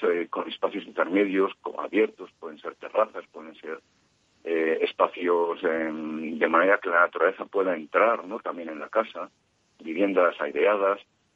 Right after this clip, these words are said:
em, por ejemplo, eh, y con, por ejemplo, también puede ser la, la aportación de la cultura y el arte,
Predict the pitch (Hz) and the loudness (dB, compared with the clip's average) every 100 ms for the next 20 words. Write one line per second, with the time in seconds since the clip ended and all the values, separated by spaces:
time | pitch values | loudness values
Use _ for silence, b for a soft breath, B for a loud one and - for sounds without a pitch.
0 | _ _ 87 85 82 80 80 78 78 76 | _ _ -6 -4 -4 -8 -10 -12 -12 -12
1 | 76 - - - 95 82 92 92 90 87 | -12 0 0 0 -6 2 4 4 2 0
2 | 92 85 85 82 82 80 80 71 _ 92 | -4 -4 -4 -4 -4 -6 -10 -14 _ -16
3 | 87 87 - - 82 - 87 95 90 85 | -12 -12 -10 -2 -2 -2 -2 0 2 0
4 | - 87 85 92 87 85 82 82 78 _ | 2 2 2 2 0 4 2 2 0 _
5 | _ _ 90 - 95 - - 104 98 87 | _ _ -2 0 -2 -2 -2 0 4 4
6 | 80 82 76 101 92 87 78 76 87 110 | 2 -6 -12 -4 0 0 -2 -4 0 0
7 | 113 104 98 | 0 -2 -2